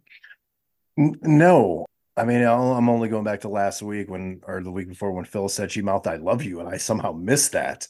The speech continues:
Uh, there's, there's no way. She's too clean and squeaky, and I love her too much for her to use potty mouth language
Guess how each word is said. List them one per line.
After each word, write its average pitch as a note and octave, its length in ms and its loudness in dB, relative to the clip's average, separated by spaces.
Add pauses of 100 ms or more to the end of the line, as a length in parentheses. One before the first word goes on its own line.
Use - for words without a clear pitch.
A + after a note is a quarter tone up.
(480)
Uh, F2+ 220 -6
there's, A#2 300 -4
there's A#2+ 340 -6
no A2+ 140 2
way. E2 120 -4
She's G2 340 -8
too D3+ 240 -2
clean A2 460 -4
and F2 160 -6
squeaky, G#2 520 -4
and F2 100 -6
I E2+ 60 -6
love F2+ 180 -2
her F2+ 60 -6
too F#2 160 -10
much E2 340 -6
for E2+ 160 -10
her E2+ 180 -8
to F2 140 -12
use E2+ 280 -10
potty F2+ 300 -4
mouth D#2+ 460 -8
language D#2+ 640 -8